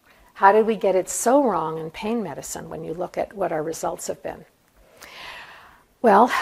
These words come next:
partly the model of care for pain medicine started with anesthesiology, with John Bonica, who was an anesthesiologist. He'd, uh, worked in the military, he'd worked very extensively, and he had this idea,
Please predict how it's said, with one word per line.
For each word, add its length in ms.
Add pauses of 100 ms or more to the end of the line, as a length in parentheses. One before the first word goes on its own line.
(140)
partly 720 (180)
the 140
model 400
of 120
care 380
for 220
pain 400
medicine 480
started 600
with 280
anesthesiology, 1000
with 180
John 360
Bonica, 500 (520)
who 120
was 160
an 80
anesthesiologist. 1160
He'd, 380
uh, 360
worked 340
in 60
the 80
military, 600
he'd 260
worked 480
very 220
extensively, 680
and 120
he 60
had 240
this 200
idea, 560